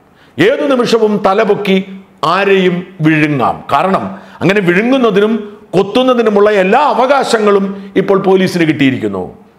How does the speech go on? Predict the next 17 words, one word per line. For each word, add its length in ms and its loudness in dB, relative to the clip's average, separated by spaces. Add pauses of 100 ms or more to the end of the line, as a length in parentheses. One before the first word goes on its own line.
(400)
അതുകൊണ്ട് 280 0
പ്രിയപ്പെട്ട 600 -2
പിണറായി 380 2
വിജയ, 260 2 (500)
ഇത് 180 2
കേരളമാണ്, 680 0 (380)
അങ്ങ് 140 2
ഉഡായിപ്പ് 480 2
നിർത്തുക. 600 -2 (260)
ഒന്നുകിൽ 680 0 (260)
മന്ത്രിസഭാ 520 0
യോഗം 380 2
ചേർന്ന് 600 0
ഈ 340 0 (240)
ഓർഡിനൻസ് 540 2
റദ്ദാക്കുന്നതിന് 840 2
തീരുമാനമെടുത്ത് 680 0